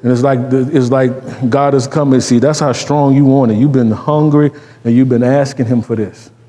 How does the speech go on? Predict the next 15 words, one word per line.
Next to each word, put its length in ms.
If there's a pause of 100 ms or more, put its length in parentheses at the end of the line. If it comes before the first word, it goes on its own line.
(720)
He 140
said, 120
"I've 100
been 120
hearing 180
everything 420
you've 120
been 140
asking 380
me 80
for. 280 (1400)
And 180
it's 100
time 420
now." 180